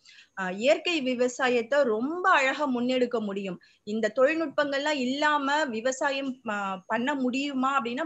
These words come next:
பண்ண முடியும். But வந்து இன்னும் டெக்னாலஜிஸோட பண்ணும் போது இன்னும் நம்மளால வந்து short பீரியட்ல நல்ல ஹை ஹீல்ட எடுக்க முடியும். So என்ன மாதிரியான, ஆ, ஹை technologies இருக்கு, என்ன, என்ன தொழில்நுட்பங்களை எல்லாம் நம்ம தெரிஞ்சுக்கணுங்கிறத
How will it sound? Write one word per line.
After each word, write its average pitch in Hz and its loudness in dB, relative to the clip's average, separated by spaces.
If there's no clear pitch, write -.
பண்ண 294 0
முடியும். 320 -2
But 214 -2
வந்து 233 -2
இன்னும் 277 -2
டெக்னாலஜிஸோட 285 0
பண்ணும் 254 0
போது 247 0
இன்னும் 302 2
நம்மளால 262 2
வந்து 254 -2
short 311 0
பீரியட்ல 277 -2
நல்ல 247 0
ஹை 254 -2
ஹீல்ட 277 -2
எடுக்க 202 -4
முடியும். 190 -6
So 220 -8
என்ன 220 -4
மாதிரியான, 302 0
ஆ, 208 0
ஹை 233 0
technologies 277 -2
இருக்கு, 233 -4
என்ன, 214 -2
என்ன 226 -4
தொழில்நுட்பங்களை 262 0
எல்லாம் 247 0
நம்ம 226 -2
தெரிஞ்சுக்கணுங்கிறத 233 -4